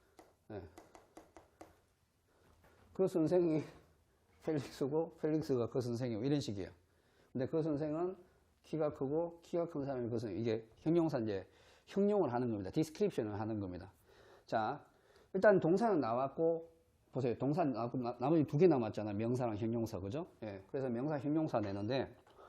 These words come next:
제가 나중에 말씀드리겠지만은 주격 보호 자리 이 형식 기준으로 문제를 출제를 하잖아요, 그죠?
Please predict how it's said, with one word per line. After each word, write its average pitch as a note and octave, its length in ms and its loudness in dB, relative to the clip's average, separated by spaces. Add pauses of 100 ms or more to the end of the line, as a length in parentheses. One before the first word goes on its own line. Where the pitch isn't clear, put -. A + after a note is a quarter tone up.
(260)
제가 D#3 160 2
나중에 F3+ 320 4
말씀드리겠지만은 C#3 1120 2 (540)
주격 A#3+ 420 0
보호 F3 220 4
자리 C3 360 2
이 B2+ 200 0
형식 A#3 280 2
기준으로 C#3 420 0
문제를 C3+ 340 2
출제를 F#3+ 420 0
하잖아요, G2+ 400 -4
그죠? A#2+ 240 -6